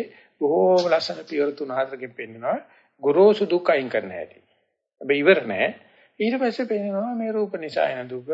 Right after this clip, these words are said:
අරූප නිසා එන දුක, දිගට දිගට දිගට දිගට ගෙනියනවා. ඉතින් අපිට ඇත්තටම අමාරු කොටස ඉන්නවනේ මොල් ටිකේ.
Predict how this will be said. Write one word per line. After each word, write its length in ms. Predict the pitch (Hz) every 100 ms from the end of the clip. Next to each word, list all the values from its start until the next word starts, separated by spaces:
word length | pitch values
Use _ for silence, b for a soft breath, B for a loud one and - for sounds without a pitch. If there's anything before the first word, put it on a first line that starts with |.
| 220
අරූප 280 | 185 185 190
නිසා 320 | 175 156 151
එන 180 | 135 123
දුක, 240 | 117 117 175 214 226 B B B _ -
දිගට 280 | 190 208 214
දිගට 240 | 202 202 180
දිගට 240 | 175 151
දිගට 220 | 170 214
ගෙනියනවා. 400 | 202 110 98 - _ _ _ _ _
ඉතින් 180 | 170
අපිට 180 | - 131
ඇත්තටම 340 | 139 - - 185
අමාරු 380 | 131 143 180
කොටස 220 | 226 196 214
ඉන්නවනේ 300 | 208 233 214
මොල් 160 | 185
ටිකේ. 300 | 160 110 -